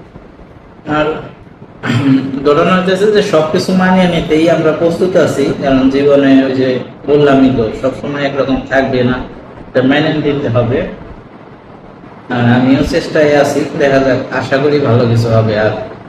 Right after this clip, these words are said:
যাই ঘটে, সব তো আপনারা দেখতেই পাবেন। এখন পর্যন্ত কোনো আশার কিছু পাই নাই, সেই জন্য কিছু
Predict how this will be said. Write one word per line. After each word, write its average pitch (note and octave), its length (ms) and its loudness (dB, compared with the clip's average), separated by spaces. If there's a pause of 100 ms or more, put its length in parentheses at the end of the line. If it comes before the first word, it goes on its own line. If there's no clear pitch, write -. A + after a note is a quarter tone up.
(120)
যাই B2+ 340 2
ঘটে, F#3 440 2
সব D#3+ 180 0
তো D#3+ 80 0
আপনারা D3 300 0
দেখতেই D3 440 2
পাবেন। C3+ 280 2 (920)
এখন C#3 380 -2
পর্যন্ত D#3+ 420 -2 (1000)
কোনো C#3+ 180 -2
আশার D3 440 0
কিছু D#3 300 -4
পাই D3+ 200 2
নাই, D#3+ 200 0 (320)
সেই C#3 120 2
জন্য C#3 240 0
কিছু C#3 180 0